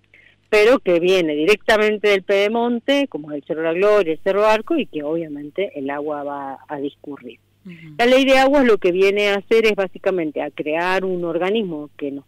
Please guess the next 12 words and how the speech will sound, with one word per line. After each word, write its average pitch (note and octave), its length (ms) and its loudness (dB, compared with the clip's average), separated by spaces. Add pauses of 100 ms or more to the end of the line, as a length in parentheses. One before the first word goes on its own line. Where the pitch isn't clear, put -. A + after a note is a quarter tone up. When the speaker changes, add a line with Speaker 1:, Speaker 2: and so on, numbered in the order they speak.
Speaker 1:
permita F#3 760 -2 (500)
regular F3+ 960 0
el - 200 -16
tema F3 300 -6
del F#3 180 -6
agua, G3+ 600 -2
sobre D#3+ 240 -16 (100)
todo F#3 300 0
po-, - 200 -16 (100)
co-, D#3+ 160 -10 (120)
de D3+ 480 -2
la, D#3+ 140 0